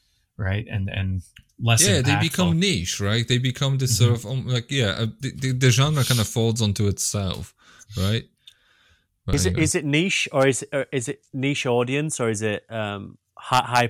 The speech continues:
Speaker 3: profit values and, and low, low, well, in, high intakes and low out, out, out,
Speaker 2: I mean, they become
Speaker 3: outstays.
Speaker 2: cheaper and cheaper to make because they, at some point, they almost decide, like, l-, l-, as you say, like, "Let's use stock footage. Don't,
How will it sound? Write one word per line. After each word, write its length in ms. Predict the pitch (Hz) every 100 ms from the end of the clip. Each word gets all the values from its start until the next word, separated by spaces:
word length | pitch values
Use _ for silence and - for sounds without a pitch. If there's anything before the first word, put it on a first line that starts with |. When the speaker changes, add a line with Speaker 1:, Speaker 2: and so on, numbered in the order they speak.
| -
Speaker 3:
profit 260 | 123 - 113
values 640 | 117 110 110 110 104 - _ _ _ _
and, 220 | 110 113
and 180 | 113 110
low, 200 | 110 110 -
low, 200 | 113 110
well, 280 | 117 110 - -
in, 200 | 127 127 - -
high 220 | - 139
intakes 580 | 135 120 113 120 110 -
and 100 | 113 110
low 120 | 107
out, 160 | 104 -
out, 180 | 107 -
out, 180 | 110 - -
Speaker 2:
I 120 | 113
mean, 100 | 139
they 120 | 147 147 156
become 200 | 202 165
Speaker 3:
outstays. 60 | -
Speaker 2:
cheaper 240 | 160 147
and 160 | 127 117
cheaper 300 | 135 131 117
to 120 | -
make 300 | 123 117 95
because 300 | 101 98 110
they, 200 | 110 117 -
at 120 | 120
some 240 | - 135
point, 160 | 131 110
they 160 | 107 107
almost 420 | 110 117 110 101
decide, 380 | 107 - 107 98
like, 160 | 92
l-, 140 | 113 117
l-, 100 | 127
as 200 | 123 117
you 60 | 120
say, 180 | - 95
like, 220 | 87 120
"Let's 180 | 123 127
use 140 | 113
stock 300 | - 113 107
footage. 420 | - 120 117 107 - 107
Don't, 240 | 117 120